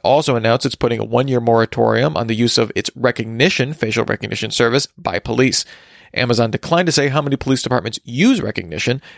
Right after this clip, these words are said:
and only lists the Washington County Sheriff's Office in Oregon as a Rekognition customer on the A W S website. Google updated Google Maps to show covid nineteen related information,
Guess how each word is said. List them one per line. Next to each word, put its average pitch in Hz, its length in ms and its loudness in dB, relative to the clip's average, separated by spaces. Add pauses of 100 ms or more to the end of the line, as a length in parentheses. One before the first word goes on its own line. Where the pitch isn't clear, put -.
(140)
and - 140 -2
only 139 240 2
lists 131 220 2
the - 80 -2
Washington 143 460 -2
County 123 280 -2
Sheriff's 135 420 0
Office 110 340 0
in - 260 -10
Oregon 139 440 2 (220)
as 120 140 0
a 120 60 2
Rekognition 120 540 -2
customer 139 480 -2 (100)
on 135 80 -4
the 147 120 -8
A 107 120 -2
W 104 300 -2
S 104 100 -4
website. 113 460 0 (1900)
Google 147 260 6
updated 120 380 2
Google 117 220 4
Maps 143 400 0
to - 60 -8
show 127 180 0
covid 127 320 0
nineteen 120 400 -2
related 117 320 2
information, 107 560 -4